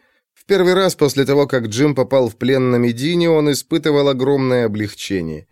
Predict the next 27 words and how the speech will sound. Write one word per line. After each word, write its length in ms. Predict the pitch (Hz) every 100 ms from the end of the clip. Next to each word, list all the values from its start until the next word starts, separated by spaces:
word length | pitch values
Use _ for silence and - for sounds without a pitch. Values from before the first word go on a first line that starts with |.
| _ _ _ _
Он 260 | 101 104 95
потянулся. 720 | 107 110 104 90 78 - - - _ _ _
Это 200 | 160 160
было 240 | 135 131 113
очень 440 | 110 117 98 95
приятно. 720 | 98 92 82 78 - 67 - _ _ _ _ _ _ _ _ _ _
"Ты — 340 | 117 123 113
центр 560 | 101 - 127 127 - 113
всей 360 | - - 131 123
моей 340 | 120 123 120
жизни", — 600 | 113 139 123 90 73 - _
сказал 480 | - 107 95 90 87
он. 240 | 82 78 _ _ _ _ _ _
"Знать 480 | 104 127 160 160 -
тебя, 480 | - 110 98 80 95 _ _
просыпаться 760 | 120 123 123 98 120 123 95 107
рядом 320 | 98 90 90
с 100 | -
тобой — 400 | 95 85 85 80
это 280 | 113 151 160
самое 420 | - 180 175 175
важное 440 | 170 170 127 113 104
из 120 | -
того, 220 | 110 107
что 160 | - 107
я 140 | 110
делал. 460 | 117 117 90 80